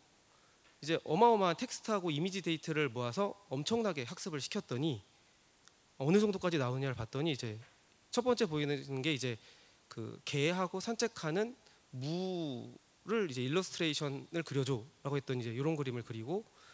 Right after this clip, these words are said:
이제 아보카토의 이제 모양을 한 의자를 그려줘라고 했더니 이런 게 나왔는데 이런 이미지 같은 경우는 사실 학습 데이터에 없을 법한 이미지거든요.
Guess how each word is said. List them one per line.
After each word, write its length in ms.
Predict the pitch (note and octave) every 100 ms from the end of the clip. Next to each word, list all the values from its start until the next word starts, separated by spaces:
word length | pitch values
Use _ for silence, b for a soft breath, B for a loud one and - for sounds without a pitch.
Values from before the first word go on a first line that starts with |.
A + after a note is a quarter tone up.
| B B
이제 120 | -
아보카토의 1500 | - A#2+ D#3 A#3 - - E3+ D#3+ - G3 E3+ D3+ C3+ C#3+ G3
이제 120 | D3
모양을 360 | A#2+ C3 C3 C3
한 100 | B2
의자를 340 | C#3 D#3+ D#3+
그려줘라고 560 | B2+ C3 D#3 C3+ C3+ D3
했더니 280 | D3+ D#3 D3+
이런 160 | D3
게 60 | E3
나왔는데 400 | C3+ B2 C3+ F#3 B B B B -
이런 380 | F3+ A#3+ C#4 B3+
이미지 280 | F#3+ A#3+ A3+
같은 220 | A3 G#3
경우는 160 | F#3 F3
사실 260 | F#3 E3+
학습 240 | A3 - -
데이터에 480 | G#3+ - D#3+ C#3
없을 300 | B2 B2+ -
법한 340 | A3+ G3 F#3+ D3
이미지거든요. 720 | B2+ B2 A#2+ A#2 A#2 C#3 A#2